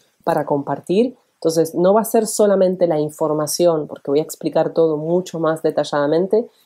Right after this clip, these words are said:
sino que cada elemento va a haber sintonizaciones, ¿no? Eh, alguna práctica alquímica,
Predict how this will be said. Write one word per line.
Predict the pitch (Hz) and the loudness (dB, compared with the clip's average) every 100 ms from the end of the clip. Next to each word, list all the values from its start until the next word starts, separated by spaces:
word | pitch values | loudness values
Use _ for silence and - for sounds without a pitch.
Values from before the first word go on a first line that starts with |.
| _ | _
sino | - 175 165 | 0 2 2
que | 160 | 0
cada | 208 220 240 | 2 4 4
elemento | 214 175 185 196 208 | 2 2 0 0 0
va | 175 170 170 | 2 0 0
a | |
haber | 160 160 190 _ _ | 2 0 0 _ _
sintonizaciones, | - 175 156 147 151 151 - 147 135 - - - | -4 -2 0 -2 -2 -4 0 -2 -2 -8 -14 -8
¿no? | 156 196 - - | -2 -2 -2 -4
Eh, | 147 139 | -2 -2
alguna | 139 151 156 | 0 2 2
práctica | 147 147 - 156 | 0 -4 -4 -2
alquímica, | 147 147 220 214 208 202 | -2 0 2 2 2 0